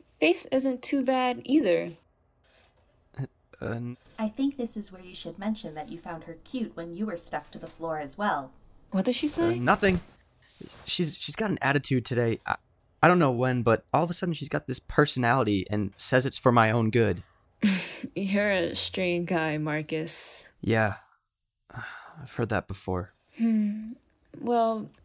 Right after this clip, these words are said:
Speaker 1: at least I'll keep the expedition interesting when I get bored of space junk. Speaking of, I've had my fill of this stuff for today.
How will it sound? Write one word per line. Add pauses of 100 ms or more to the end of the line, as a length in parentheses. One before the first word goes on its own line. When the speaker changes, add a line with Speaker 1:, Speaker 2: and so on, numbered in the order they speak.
(140)
Speaker 1:
at
least
I'll
keep
the
expedition
interesting
when
I
get
bored
of
space
junk. (3500)
Speaking
of,
I've
had
my
fill
of
this
stuff
for
today.